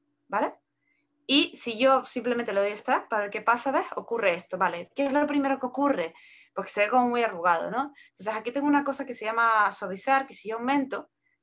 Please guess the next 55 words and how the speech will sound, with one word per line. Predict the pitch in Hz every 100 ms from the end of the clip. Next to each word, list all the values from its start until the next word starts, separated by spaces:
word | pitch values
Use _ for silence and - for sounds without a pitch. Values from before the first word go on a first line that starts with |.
| _ -
¿ves? | 240 240 -
Suaviza | - 214 220 240
un | 226
poco, | 247 247
pero | 202
no | 208 214
mucho. | 214 190 165
Si | - 220
yo | 262
le | 330
doy | 330
un | 294
clic | 277 269
al | 214 202
circulito, | 330 349 269 269 269 220
que | -
ahí | 170
está | 185 294
la | 190
clave, | 214 240 208 247 _ _ _ _ -
¿ves? | 233 -
Ahora | 196 233 269
suaviza | 277 220 226 226
muchísimo | 208 185 196 185
mejor. | 180 180 240 214 - - - -
Y | -
esto | 247 302
que | 302
veis | 285 254
aquí | 240 254
de | 214
Zig | - 277 269 -
es | 226 247 247
la, | 226 247 294 -
eh, | 190 185 180
el | 196 190
grosor. | 175 - 202 175 - _ _ _
Si | - 180
vamos | 214
a | 240
sacar | 262 269 262
lo | 190
que |
es | 214
un | 233
grosor | 233 233 247
así | 233 247
interesante, | 226 202 202 277 285 262 277
a |
lo | 175
mejor | 175 202 202
de |
cero | 196 202 196
coma | 190 185
cinco, | - 285 302 302 302 311